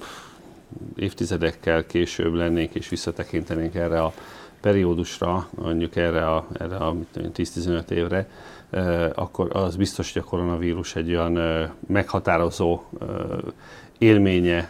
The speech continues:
a, a gazdaságnak, a, a, a, a társadalomnak, mindennek, amiről szerintem kell, hogy beszéljünk. Ö,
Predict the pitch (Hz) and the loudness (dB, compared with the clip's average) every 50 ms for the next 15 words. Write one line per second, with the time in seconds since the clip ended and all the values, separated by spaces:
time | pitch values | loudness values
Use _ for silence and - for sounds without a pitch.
0 | - - 90 87 85 82 82 82 - 92 - - 85 85 85 85 90 95 107 98 | -6 -2 2 4 4 4 4 2 0 -2 -2 0 2 2 2 4 6 8 6 8
1 | 87 95 87 - - 107 90 87 82 87 87 85 85 - - - - 85 85 82 | 6 4 2 2 2 2 2 2 2 2 2 2 0 0 -2 -2 2 4 4 4
2 | 82 82 82 82 - 90 87 85 85 90 - - 90 85 - - - - - - | 4 2 0 -2 -4 -2 0 0 0 -2 -2 -2 -2 0 0 -2 -4 -4 -4 0
3 | - - 101 95 92 - - 92 82 90 87 85 85 87 87 85 85 90 92 92 | 4 6 6 6 4 2 0 0 0 2 2 2 2 2 2 2 2 0 2 2
4 | 92 87 85 82 85 87 92 - - - - - - - - - - 92 90 85 | 2 2 2 2 2 0 0 -2 -4 -10 -16 -16 -16 -16 -8 -4 0 0 2 2
5 | 85 90 82 - - 85 90 95 85 - - - 98 90 87 87 82 82 87 - | 2 0 0 -2 -2 -2 0 -2 -2 0 4 4 4 4 4 2 2 0 -2 -2
6 | - - 87 87 90 92 87 - - - - - - - - - 98 95 95 95 | 0 2 2 4 4 2 0 -2 -6 -14 -20 -20 -20 -12 -4 0 0 2 2 4
7 | 95 92 95 | 4 2 2